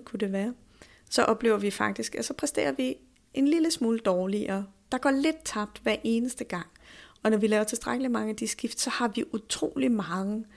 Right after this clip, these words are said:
mentale ressourcer, som vi faktisk ikke får engageret på en, øh, på en, en rigtig brugbar måde. Og det vil altså sige, at i et miljø, som har rigtig mange distraktorer, jamen, så vil folk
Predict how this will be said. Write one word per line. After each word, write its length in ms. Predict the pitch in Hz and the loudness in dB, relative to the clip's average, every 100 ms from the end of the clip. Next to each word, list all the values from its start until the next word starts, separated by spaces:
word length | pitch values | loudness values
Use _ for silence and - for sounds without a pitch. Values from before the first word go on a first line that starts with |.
| - - - | -20 -20 -4
mentale 400 | 214 - 233 233 | 0 2 2 2
ressourcer, 580 | 202 - 226 247 247 254 - | 0 0 2 2 0 -6 -4
som 280 | - 202 | -2 0
vi 60 | 202 | -2
faktisk 440 | 202 185 - - | -4 -6 -6 -8
ikke 120 | 196 - | -8 -4
får 80 | |
engageret 560 | 196 185 185 - - 196 | -4 -4 -6 -4 -4 -6
på 240 | - 196 - | -6 -8 -4
en, 200 | 180 170 - - - _ 190 | -6 -6 -12 -20 -20 _ -2
øh, 420 | 185 175 175 170 | -2 -2 -4 -4
på 140 | - | 0
en, 160 | 190 185 | 0 0
en 200 | 180 180 | -6 -2
rigtig 220 | 214 220 | -2 -2
brugbar 420 | - 294 294 - 175 | 0 2 2 -2 -4
måde. 260 | 170 175 180 - - - - - | -6 -8 -10 -16 -20 -20 -18 -4
Og 80 | 202 | 4
det 100 | 262 | 6
vil 60 | |
altså 280 | 214 185 - | 6 2 -2
sige, 440 | 175 208 220 - 196 | 0 0 0 -2 -4
at 140 | 180 202 _ _ - _ - | -6 -10 _ _ -20 _ -2
i 120 | 214 | 0
et 160 | 196 208 | 2 2
miljø, 380 | 202 190 254 | 2 4 2
som 500 | 262 - - 190 180 170 - | 2 -2 -2 -2 -4 -10 -14
har 320 | - - - | -12 -6 0
rigtig 240 | 240 - | 0 2
mange 200 | 214 196 | -2 -2
distraktorer, 680 | 180 190 - 185 - 233 269 - - - - | -4 -8 -8 -8 -2 0 0 -4 -20 -16 -6
jamen, 80 | 214 | -4
så 100 | 220 | -2
vil 140 | 214 | -2
folk 320 | - 110 - | -2 -2 -4